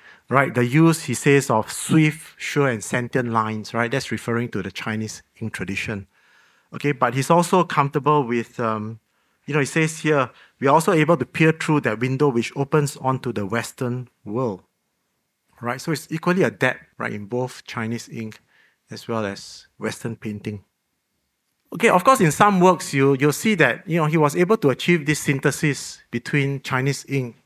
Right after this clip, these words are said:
and Western painting, like, uh, his famous painting called Herons. Okay, I, I, I don't have it here,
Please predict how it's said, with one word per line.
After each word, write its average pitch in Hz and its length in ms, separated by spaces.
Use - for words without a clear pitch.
and 107 320
Western 113 320
painting, 110 320
like, 127 360
uh, 113 320
his 113 240
famous 143 300
painting 127 240
called 123 200
Herons. 110 640
Okay, 143 240
I, 127 80
I, 131 260
I 131 40
don't 160 180
have 151 160
it 143 120
here, 131 360